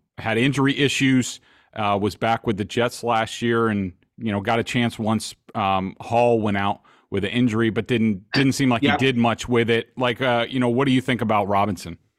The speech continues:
Speaker 2: You know, I've always thought, and, and, and I hope I can <laughs> explain this clearly, Greg. Uh, i-, if I don't, tell me. I think Robinson is a really good runner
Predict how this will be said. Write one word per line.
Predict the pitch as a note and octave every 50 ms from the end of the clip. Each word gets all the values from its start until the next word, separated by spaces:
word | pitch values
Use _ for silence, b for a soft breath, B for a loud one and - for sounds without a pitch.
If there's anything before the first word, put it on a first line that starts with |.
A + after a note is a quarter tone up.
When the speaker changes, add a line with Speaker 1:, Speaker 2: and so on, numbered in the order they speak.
| _ _ _ _ -
Speaker 2:
You | F#3 G3
know, | G3+ G3 F#3+ -
I've | - F3+ F#3 F3+
always | G3+ A3+ A3+ A#3 A3 F3+ - -
thought, | E3+ D#3 D3+ D#3 D3+ C3+
and, | C3+ B2+ B2+
and, | A#2+ A#2+ B2 A2 - _ - - -
and | B2+ B2+ B2+
I | A#2+ A2+
hope | G#2+ D3 D#3 D3+ D3
I | B2+
can | - C3+ B2
<laughs> | G#2+
explain | A2 - - C#3+ D3+ C3 A#2+
this | A#2+ C3+ A#2+ - -
clearly, | - - C#3 B2+ A#2+ A#2 A2+ A2+ G#2
Greg. | G2+ F#2+ A2+ A2 G#2+ G#2+ G#2 A#2
Uh, | B2+ A#2 - B B B B B B -
i-, | C#3+
if | D3+ D#3 D#3 D3+ D#3 C#3 B2
I | C#3+ C3 B2+
don't, | B2 C3+ C3 B2 B2 A#2+ G#2+
tell | - C3 B2 A#2 G#2
me. | G#2 F#2+ - b b b b b -
I | - C#3 C#3
think | C3+ - F#3 G#3 F3+
Robinson | C#3+ C3+ C3+ C#3+ D3+ D#3 D#3 C#3+ B2+ - D3 D3
is | C#3 A#2
a | A2 G#2+
really | G#2 G2+ G2+ A2+ B2 C3 D3+ D#3 D3+ C#3+ C3 B2
good | A2 G#2 A2+ B2+ B2 A2+
runner | G2+ F#2+ F2+ F2 F2+ F#2+ G#2 G#2 A2 A#2 B2+ D3 D#3+ D#3+